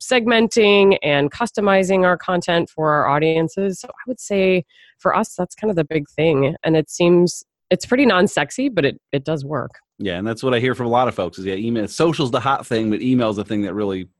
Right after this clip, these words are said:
Speaker 2: works, you know,
Speaker 1: Yeah, we
Speaker 2: reaches
Speaker 1: don't do a lot
Speaker 2: people.
Speaker 1: of hot things, Mickey. <laughs>
Speaker 2: Yeah. <laughs> You do things that work, though. That's the main thing. So,
Speaker 1: you know, the other thing I wanted to mention, too, um, so we, we do have this conference every year, and, it's, and this is about as sexy as we get, Mickey. So, um, a couple of years ago, we started doing remarketing campaigns,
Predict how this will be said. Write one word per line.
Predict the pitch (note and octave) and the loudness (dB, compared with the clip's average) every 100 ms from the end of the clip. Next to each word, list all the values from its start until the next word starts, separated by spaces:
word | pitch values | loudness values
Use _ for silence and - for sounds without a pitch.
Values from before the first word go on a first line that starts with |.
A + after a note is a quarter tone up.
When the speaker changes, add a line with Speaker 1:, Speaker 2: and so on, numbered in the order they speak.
| _ _ - | _ _ -10
Speaker 2:
works, | A2 G#2+ - - - | -4 -4 -6 -10 -4
you | A#2 | -2
know, | F2+ | -2
Speaker 1:
Yeah, | F#2 A2 A3 | -6 0 2
we | B3+ | 2
Speaker 2:
reaches | |
Speaker 1:
don't | E4+ | 0
do | E4 | 2
a | D4 | 2
lot | A3+ | 2
Speaker 2:
people. | F3+ | 0
Speaker 1:
of | |
hot | D3+ D3 - | -2 -4 -2
things, | C#3+ C#3+ D3 | -2 -2 -4
Mickey. | D3+ C#3+ C3+ - | -6 -4 -6 -4
<laughs> | B3+ A#2 | -4 -2
Speaker 2:
Yeah. | A2+ - - A3+ | -2 -4 -6 0
<laughs> | E4 | 2
You | F3 | 2
do | F3 G3+ | -2 2
things | G#3 | 2
that | G#3 | 4
work, | F#3 G#3+ G#3+ | 4 2 2
though. | B2 | 0
That's | A#2 C#3 | 0 0
the | D#3+ | -2
main | D#3+ D#3+ | 0 -2
thing. | E3+ C#3 G2 | -2 -4 -4
So, | A2 A2+ G#2+ - - - - - | -2 -2 -2 -8 -20 -20 -8 0
Speaker 1:
you | |
know, | D4+ | 2
the | D4 | 4
other | D4+ F4 | 2 2
thing | F4 | 2
I | |
wanted | C#4 B3 | 2 2
to | A3+ | 2
mention, | F3+ F3 F3 | 0 0 -4
too, | - F3+ F3 - | 2 2 4 4
um, | E3+ E3 - | 4 2 0
so | - | 0
we, | G3+ G3+ | 2 2
we | - F#3 F#3 | 2 0 2
do | E3+ G#3 | 2 2
have | G#3+ | 2
this | E3+ - | 0 0
conference | E3+ D#3+ D#3+ | 0 2 2
every | D#3+ D3+ D3 | 2 0 2
year, | C#3+ C#3+ | 4 4
and, | D3+ | 4
it's, | F3 - | 0 2
and | F#3+ F#3+ | 0 2
this | - G3+ A#3 | 0 0 0
is | G#3+ | 0
about | F#3 E3 | 2 2
as | D#3+ | 2
sexy | E3+ D3 D#3 | 0 0 -2
as | C#3 | 0
we | C#3+ | 0
get, | C3+ C#3 | -2 -2
Mickey. | C3+ C#3 | -4 -4
So, | C3+ F3 D#3 - - - - - | 0 2 2 -2 -20 -20 -6 0
um, | E3 D#3 - | 2 2 0
a | E3+ | -4
couple | - G3 | -2 0
of | G3+ | 0
years | F3+ E3+ E3 | 2 0 0
ago, | E3 D#3 D3+ D3+ | 0 2 4 2
we | D#3 D#3+ | 2 -2
started | - D#3+ D#3 | 0 0 0
doing | D3+ D3+ | 0 0
remarketing | D3+ D#3+ D3+ D3+ D3 C#3+ | 2 2 0 0 -2 -2
campaigns, | C#3+ C3+ C3+ C3+ C3 C3+ C3+ C3+ | -2 -6 -4 -4 -2 -2 -4 -8